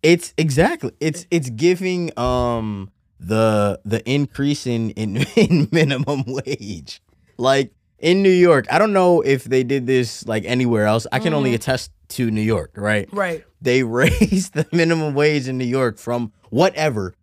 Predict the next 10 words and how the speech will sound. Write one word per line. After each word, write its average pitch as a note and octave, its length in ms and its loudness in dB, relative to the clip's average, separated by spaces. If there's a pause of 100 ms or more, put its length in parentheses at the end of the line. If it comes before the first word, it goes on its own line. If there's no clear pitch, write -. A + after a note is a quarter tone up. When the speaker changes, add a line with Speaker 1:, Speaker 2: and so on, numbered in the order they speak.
(220)
Speaker 1:
to D3 160 -4
now C3+ 400 0
the A2+ 120 -6
standard, A#2 480 -6
which G#2+ 160 -10
is F#2+ 160 -14
fifteen C#3 640 -8
dollars. A#2 360 -2
Speaker 2:
Right. F3 300 -8 (540)
Speaker 1:
But G#2+ 260 -8